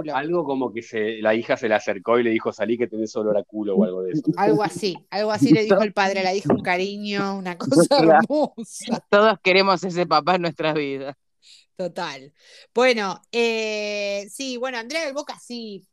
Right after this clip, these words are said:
Speaker 1: tiene un montón, pero hay algunas más viejas todavía.
Speaker 3: Más allá del horizonte de los noventa y cuatro, esa la vi también.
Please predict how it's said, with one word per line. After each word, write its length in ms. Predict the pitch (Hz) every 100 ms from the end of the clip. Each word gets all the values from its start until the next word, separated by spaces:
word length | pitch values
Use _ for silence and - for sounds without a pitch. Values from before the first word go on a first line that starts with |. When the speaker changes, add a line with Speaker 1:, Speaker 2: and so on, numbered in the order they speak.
| _
Speaker 1:
tiene 180 | 254 233
un 60 |
montón, 640 | 180 175 233 220 202 185 180
pero 500 | 180 185 180 180 175 -
hay 300 | 202 247 269
algunas 420 | 226 208 247 247
más 220 | 214 214 196
viejas 420 | 214 254 - -
todavía. 680 | - 147 147 147 147 139 139 _ _
Speaker 3:
Más 180 | 127 135 147
allá 220 | 135 147
del 120 | 143
horizonte 520 | 135 123 - 165 185 139
de 60 |
los 140 | 113 110
noventa 340 | 110 107 110
y 80 | 107
cuatro, 300 | 127 107 139
esa 200 | 127 143
la 100 | 127
vi 180 | 110 165
también. 560 | 151 113 117 117 104